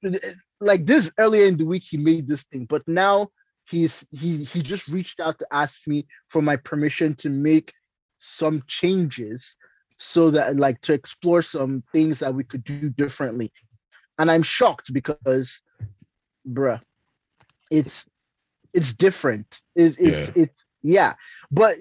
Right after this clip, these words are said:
Speaker 1: the, here's the thing. If it was like, but that's 'cause I came in, like, bottom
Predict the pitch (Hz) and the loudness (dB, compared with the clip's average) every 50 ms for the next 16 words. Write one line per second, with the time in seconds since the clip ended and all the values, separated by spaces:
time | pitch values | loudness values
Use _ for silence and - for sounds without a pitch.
0 | - _ _ _ _ _ - 170 156 196 220 202 _ _ _ _ - - - 262 | -10 _ _ _ _ _ -4 0 2 2 2 0 _ _ _ _ -12 -4 2 4
1 | 320 359 214 160 175 151 127 - 170 151 135 117 - _ _ - 202 208 196 - | 4 4 4 2 0 0 2 2 0 0 0 -2 -6 _ _ 0 0 0 0 0
2 | 202 214 214 196 190 202 190 175 165 156 - 185 180 170 170 _ _ _ _ _ | -2 0 2 4 4 6 4 4 2 0 -4 -2 0 0 -2 _ _ _ _ _
3 | _ _ _ _ _ _ _ _ _ _ _ _ _ _ - 160 139 139 190 185 | _ _ _ _ _ _ _ _ _ _ _ _ _ _ -14 -10 -4 -2 0 0
4 | 147 127 202 226 311 311 - - - - 196 190 160 _ _ - - 165 185 190 | 0 2 4 4 4 2 0 -12 -8 -6 -6 -6 -6 _ _ -6 -4 -2 -2 -2
5 | 180 _ - - 180 180 170 165 156 156 160 156 - _ _ - 147 139 123 _ | -2 _ -4 -4 -4 -4 -2 -4 -6 -6 -8 -10 -12 _ _ -14 -14 -14 -14 _
6 | 131 123 - - 160 160 156 151 160 156 156 151 170 | -16 -14 -4 0 2 2 2 2 2 0 0 -4 -10